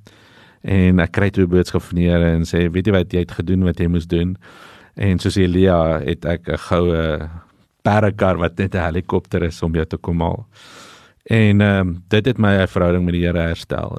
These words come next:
en besef daar is nog 'n doel. En ek dink baie keer is, ons hoef nie deur sulke dinge te gaan nie. Al wat dit gaan is om 'n verhouding met die Here te hê, is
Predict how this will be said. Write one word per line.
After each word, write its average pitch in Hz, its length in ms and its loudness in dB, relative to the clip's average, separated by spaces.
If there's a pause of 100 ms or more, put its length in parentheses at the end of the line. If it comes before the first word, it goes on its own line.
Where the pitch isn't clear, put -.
en 80 380 -4
besef 87 600 -4
daar 76 140 -4
is 80 120 -10
nog 82 200 -6
'n 80 100 -6
doel. 82 340 -4
En 90 140 -6
ek 95 120 -6
dink 120 240 2 (420)
baie 104 240 2
keer 113 280 4
is, 98 220 0 (280)
ons 107 140 0
hoef 101 180 0
nie 117 160 4
deur 95 160 4
sulke 90 260 -2
dinge 85 200 0
te 82 100 -2
gaan 85 240 -2
nie. 82 120 -2
Al 110 180 -2
wat 117 120 2
dit 104 140 0
gaan 87 240 -2
is 82 240 -4
om 82 300 -4
'n 71 60 -6
verhouding 82 460 -2
met 85 100 0
die 82 120 -2
Here 85 220 -2
te - 100 -6
hê, 62 240 -6
is - 240 -10